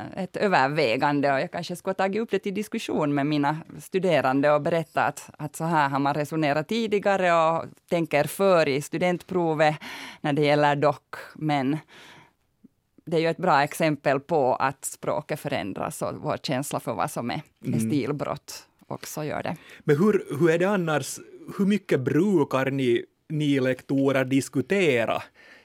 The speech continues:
Speaker 2: så där generellt stilkänsla och, och, och stilbrott med, med de studerande?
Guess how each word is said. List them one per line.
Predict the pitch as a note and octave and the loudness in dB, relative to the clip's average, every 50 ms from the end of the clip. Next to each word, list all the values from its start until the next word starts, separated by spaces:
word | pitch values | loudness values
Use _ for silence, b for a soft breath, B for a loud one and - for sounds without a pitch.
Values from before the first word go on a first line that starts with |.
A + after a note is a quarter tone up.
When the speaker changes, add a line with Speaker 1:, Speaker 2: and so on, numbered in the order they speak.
| B B _ _ _ | B B _ _ _
Speaker 2:
så | - - D3 | -2 0 2
där | C3 B2+ B2 - | 2 2 4 4
generellt | D3 C3 B2+ A#2+ B2 A#2+ A#2+ A#2 - _ _ - - - - | 4 4 4 4 4 4 2 0 -2 _ _ -20 -20 -20 -16
stilkänsla | A#2+ - - - E3 C#3+ C3+ B2+ B2 - - C3 B2+ B2+ A2+ - C#3 A#2+ A#2 - | -14 -12 -6 -2 0 2 2 2 2 2 0 0 0 0 -2 -2 0 0 2 2
och, | - B2+ B2 B2 A#2+ A#2+ - - | 2 2 2 4 2 2 2 2
och, | C3 B2+ C#3 | 2 2 2
och | C#3 B2+ | 0 -2
stilbrott | - - D#3 C3+ C3 B2 A#2 A#2+ - C3+ C3+ C3+ C3 B2 A2+ - _ - | -4 -4 -2 0 2 2 2 0 -2 -2 0 2 2 2 2 -2 _ -4
med, | C3+ B2 A#2 A#2 - - | -2 0 0 0 -2 -2
med | C3+ B2+ | -2 -2
de | B2 | -2
studerande? | A2+ - C3+ C3 C3 C3+ B2 B2 B2+ B2+ | -2 -2 -2 0 0 0 0 -2 -6 -8